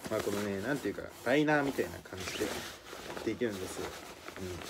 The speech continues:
うん。そういう感じですね。で、まあ、今つけてるんですけ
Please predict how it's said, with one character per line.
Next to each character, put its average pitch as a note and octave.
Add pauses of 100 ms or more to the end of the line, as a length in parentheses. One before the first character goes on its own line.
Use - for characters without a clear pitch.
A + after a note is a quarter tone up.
(1120)
う -
ん。 - (500)
そ A#2
う G#2+
い G#2
う F#2
感 G2+
じ -
で G#2+
す - (140)
ね。 G#2+ (1040)
で、 A#2
ま A#2+
あ、 -
今 B2
つ -
け D#3
て A#2
る G2+
ん F2+
で F2
す -
け G#2